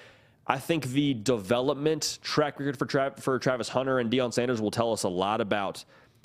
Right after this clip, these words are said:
how much staying power there's gonna be there at Colorado. Um, so the answer, I guess, would be Colorado, just because you still got Ohio State to deal with. You still got Michigan to deal with. Michigan State,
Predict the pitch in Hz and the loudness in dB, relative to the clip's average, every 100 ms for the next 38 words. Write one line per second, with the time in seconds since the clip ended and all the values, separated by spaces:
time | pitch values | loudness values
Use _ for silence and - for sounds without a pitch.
0 | _ - 123 123 117 98 - 127 - 120 | _ -4 -2 0 -2 -2 -8 -6 -2 0
1 | 113 127 131 135 143 143 131 151 147 147 | 0 -2 -2 0 0 0 0 0 2 0
2 | 147 151 123 127 151 147 143 143 147 143 | 2 2 0 -2 -2 0 2 2 0 -2
3 | - - - 117 117 104 95 - _ _ | -8 -8 -2 0 0 -2 -6 -12 _ _
4 | - 147 165 208 190 147 139 123 123 117 | -2 2 2 2 2 2 0 0 0 0
5 | 127 104 107 120 - 113 117 104 98 117 | 0 0 0 -2 -4 -2 0 0 -2 -2
6 | 107 107 101 104 113 117 120 104 104 110 | 0 0 0 0 -2 -2 -2 -2 0 0
7 | 110 110 107 - - 98 98 117 110 110 | 2 2 -2 -6 -4 -2 0 -2 -2 -2
8 | 113 107 104 101 107 107 110 - - - | 0 0 0 2 2 2 0 -2 -14 -20
9 | - - 110 113 127 123 - - 113 117 | -20 -4 -2 2 0 0 -2 0 0 0
10 | 117 - | -2 -8